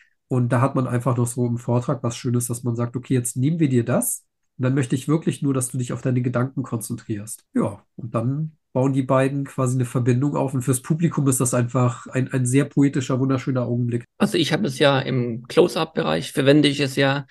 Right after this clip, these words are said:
Speaker 2: Da habe ich ja das Picture-Card-Deck, habe mir da drei Force-Symbole ausgesucht. Der gute Tom, der ein schönes Tonstudio hat, hat mir dann noch, ähm, auf Wunsch dann Geräusche eingespielt. Ich habe den Leuchtturm zum Beispiel, dann hörst du die Möwen, ähm,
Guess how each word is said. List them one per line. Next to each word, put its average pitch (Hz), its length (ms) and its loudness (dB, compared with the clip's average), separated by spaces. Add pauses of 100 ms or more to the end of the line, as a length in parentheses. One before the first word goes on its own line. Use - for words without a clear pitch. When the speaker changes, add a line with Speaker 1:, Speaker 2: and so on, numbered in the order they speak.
Speaker 2:
Da 117 160 2
habe 135 160 2
ich 127 100 -2
ja 120 280 4
das - 440 -4
Picture-Card-Deck, 160 800 0
habe - 160 -6
mir 127 100 2
da 113 380 0
drei 117 340 4
Force-Symbole 147 880 6
ausgesucht. 165 680 2 (120)
Der 156 60 -2
gute 147 320 2
Tom, 160 340 0 (220)
der 143 140 4
ein 139 100 4
schönes 147 340 2
Tonstudio 175 580 4
hat, 151 200 -4
hat 156 140 -4
mir 147 120 -4
dann 139 160 -2
noch, 135 380 -2
ähm, 123 280 -2
auf - 200 -2
Wunsch 156 320 6
dann 131 280 2
Geräusche 135 380 2
eingespielt. 170 520 0
Ich - 40 -8
habe 135 100 -8
den 135 120 2
Leuchtturm 160 360 2
zum 156 160 -2
Beispiel, 143 460 -2
dann 131 160 2
hörst 135 320 0
du 131 300 2 (220)
die 160 100 4
Möwen, 139 720 2
ähm, 127 420 -2